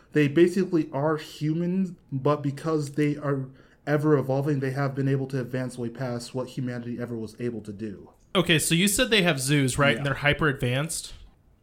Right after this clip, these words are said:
Speaker 2: Do they have human zoos?
Speaker 1: No, 'cause the humans are dead. And what little
Speaker 2: Okay, so every human is dead.
Speaker 1: Every human is dead. But there were some
Speaker 2: And they, they have
Speaker 1: I'm
Speaker 2: zoos,
Speaker 1: gonna get
Speaker 2: though.
Speaker 1: to why the humans died, and all, but they have, like, animals that are still, like, alive that they still protect and they kind of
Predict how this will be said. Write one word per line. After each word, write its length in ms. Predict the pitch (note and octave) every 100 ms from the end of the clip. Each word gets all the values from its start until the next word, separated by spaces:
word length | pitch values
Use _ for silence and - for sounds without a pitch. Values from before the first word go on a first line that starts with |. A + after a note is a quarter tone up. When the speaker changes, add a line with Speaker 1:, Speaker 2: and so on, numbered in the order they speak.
| -
Speaker 2:
Do 80 | F3+
they 140 | E3+ G3
have 180 | B3+
human 380 | - D#3+ D#3+ F#3
zoos? 540 | E3+ G3 G#3 G#3 - C3+
Speaker 1:
No, 280 | D3+ F3
'cause 200 | C#3+ C3+
the 60 | C#3
humans 340 | - D#3+ C#3
are 80 | B2+
dead. 340 | B2 C3 G2+ - _ _ _ _ _ -
And 240 | C#3 C3+
what 240 | C3+ C#3 B2
little 360 | D#3+ E3+ D3+ -
Speaker 2:
Okay, 220 | F3+ F3
so 180 | F3+ F3+
every 360 | G3 G3+ F#3+ F3+
human 320 | E3 D#3+ C#3+
is 120 | C3+
dead. 200 | - D#3
Speaker 1:
Every 180 | D#3 E3
human 440 | D3 D#3 D3 C3+ B2+
is 240 | B2+ A2+
dead. 340 | - A2+ - - _ - _ A#2
But 240 | C#3+ C#3
there 140 | D#3 D3+
were 280 | D#3 E3
some 280 | D3+ - F#3+
Speaker 2:
And 80 | F3
they, 120 | F3+
they 180 | F3 F3
have 200 | F3+ F3
Speaker 1:
I'm 100 | A3+
Speaker 2:
zoos, 80 | A#3
Speaker 1:
gonna 140 | D4+ G#3
get 180 | C#4+ -
Speaker 2:
though. 60 |
Speaker 1:
to 60 | G3
why 200 | G#3 A3
the 120 | G#3+
humans 340 | G3 G3+ F#3+ C3+
died, 220 | E3+ E3+
and 60 |
all, 80 | E3
but 240 | D#3 C#3+ D#3+
they 100 | D#3+
have, 400 | F#3+ G3 F3 D3+
like, 180 | E3+ E3+ - _ _ _ _ _
animals 500 | E3 F3 F3+ D#3+ D3
that 140 | C#3+ D3
are 100 | C#3
still, 580 | C#3 - E3 D#3+ D3 D3
like, 220 | C#3 C3+
alive 280 | C3 C3+ C3+
that 140 | C3+
they 100 | C3
still 240 | C3+ D3
protect 500 | C#3 C3+ C3+ C#3 C3
and 120 | C3 B2+
they 120 | B2
kind 320 | A#2 C3+ C3
of 220 | A#2+ A#2+